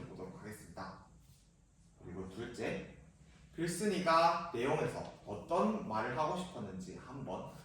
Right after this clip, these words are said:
파악해 보도록 하겠습니다. 셋째, 여러분들이 이 파악하는 과정을 글 옆에 써보도록 할 거예요. 우리 저번 국어 시간에도 했었던 활동인데 뭐죠? 맞아요.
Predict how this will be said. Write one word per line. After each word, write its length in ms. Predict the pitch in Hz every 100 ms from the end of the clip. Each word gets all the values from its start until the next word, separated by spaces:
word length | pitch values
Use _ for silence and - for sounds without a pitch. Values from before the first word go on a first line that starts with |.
| -
파악해 380 | - 202 - -
보도록 360 | - 87 82 -
하겠습니다. 580 | 127 131 131 - - - - - - - - - - - - - _ - - - -
셋째, 500 | 208 - - - - - - - - - - -
여러분들이 920 | 110 139 190 185 160 156 156 151 - -
이 240 | 151 - - -
파악하는 580 | 196 208 180 165 -
과정을 720 | - - 101 - - - - - - _ _ _ -
글 240 | 139 139
옆에 680 | 127 - - 165 - - -
써보도록 580 | - 233 233 - - -
할 160 | -
거예요. 260 | 90 87 87 - - - _ -
우리 220 | - 180
저번 420 | 165 156 226 233 -
국어 220 | 170 190
시간에도 480 | 190 156 135 127 120
했었던 400 | 151 - 104 101
활동인데 920 | 101 98 95 95 - - - - - _ _
뭐죠? 480 | 98 - - - - - - _ _
맞아요. 440 | 92 90 92 90